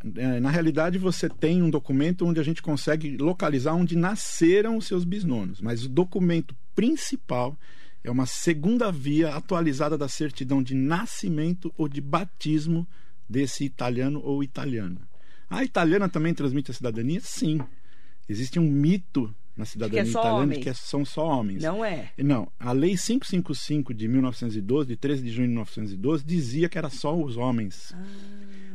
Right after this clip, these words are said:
Speaker 1: Mas a partir da mudança da Constituição em mil novecentos e quarenta e oito, os filhos das mulheres que nascessem a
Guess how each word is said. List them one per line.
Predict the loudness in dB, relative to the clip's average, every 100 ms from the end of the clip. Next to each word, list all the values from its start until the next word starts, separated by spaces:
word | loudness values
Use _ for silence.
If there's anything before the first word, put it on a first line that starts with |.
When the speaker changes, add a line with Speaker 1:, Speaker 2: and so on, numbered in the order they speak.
| -4
Speaker 1:
Mas | -2
a | 0
partir | 2 0 0
da | 2 4
mudança | 4 2 2 2 0
da | -2
Constituição | -2 -2 -4 -6 -4 -2
em | 0
mil | 0
novecentos | -2 -6 -6
e |
quarenta | -4 -4 -2
e | 0
oito, | 0 0 -2
os | -6
filhos | -4 0 0 2
das | 2
mulheres | 2 0 0 -2
que | -4
nascessem | -4 -4 -4 -4
a | -6